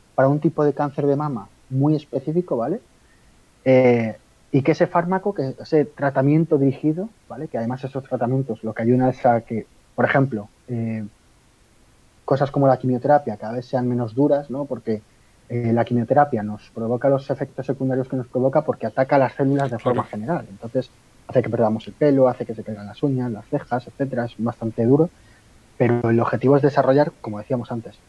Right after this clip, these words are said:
Speaker 1: mejorar la vida de los pacientes y hacer tratamientos que cada vez hagan menos daño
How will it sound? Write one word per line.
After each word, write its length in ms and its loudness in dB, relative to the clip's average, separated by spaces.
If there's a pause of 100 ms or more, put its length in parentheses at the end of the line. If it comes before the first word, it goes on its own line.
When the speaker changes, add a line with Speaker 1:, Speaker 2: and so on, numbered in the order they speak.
Speaker 1:
mejorar 280 0
la 100 2
vida 140 -2
de 60 -4
los 80 -10
pacientes 480 -10
y 40 -8
hacer 200 -4
tratamientos 720 -6
que 120 -20
cada 160 0
vez 140 2 (340)
hagan 300 4
menos 260 0
daño 220 -8